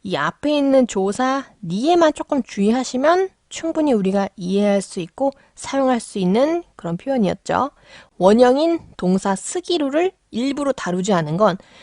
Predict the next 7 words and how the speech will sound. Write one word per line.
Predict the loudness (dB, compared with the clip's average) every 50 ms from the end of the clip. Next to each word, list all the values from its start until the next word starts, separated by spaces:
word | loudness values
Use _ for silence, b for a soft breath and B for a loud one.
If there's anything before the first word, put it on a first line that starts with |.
| B B B
그게 | -4 -2 0 4 6 4 4 4 b b b b
그냥 | 0 2 4 4 4
봤을 | 2 -2 -4 -4 -2
때는 | 0 2 4 4 2
되게 | 2 0 -4 -4
쉬워 | -2 0 2 2 2
보이는데 | 2 2 2 2 2 2 0 0 0 0 0 0